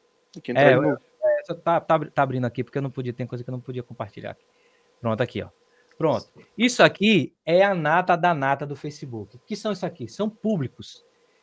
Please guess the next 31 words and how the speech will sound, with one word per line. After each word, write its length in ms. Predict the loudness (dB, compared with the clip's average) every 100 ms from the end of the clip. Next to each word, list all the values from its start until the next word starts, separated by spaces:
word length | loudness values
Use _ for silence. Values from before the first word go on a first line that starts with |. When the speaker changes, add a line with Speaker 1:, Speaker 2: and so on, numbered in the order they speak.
| 0
Speaker 2:
Eu 140 | 2
posso 260 | 4 4 2
escolher 460 | 2 2 6 4
pra 160 | 4 2
pessoa, 580 | 2 -2 0 2 2 2
é, 360 | 0 0 -2 -6 _ _ _
é, 280 | -6 -4 -4 -10 _ _ -20 _ -2
pra 120 | 2
que 160 | 2 0
tipo 280 | -4 -4 -2
de 80 | 0
pessoa 600 | 0 0 -2 0 0 -4 _ _ _ _ _ _ _ _ -4
eu, 280 | 0 0 0
eu 160 | -2
tô 120 | -4
fazendo 460 | 0 0 0 0 0
a 80 | 0
minha 140 | -4
propaganda. 580 | -4 -6 -6 -6 -6 -8
Então, 240 | -6 -4 -2
vou 140 | -2
vendo 220 | -2 -6
aqui, 260 | -8 -4 -4
ó, 140 | -4 -8
eu 100 | -12
tenho 180 | -8 -8
um 40 |
público 300 | -8 -10 -10
aqui, 200 | -10 -10
por 180 | -8 -8
exemplo. 340 | -8 -10 -14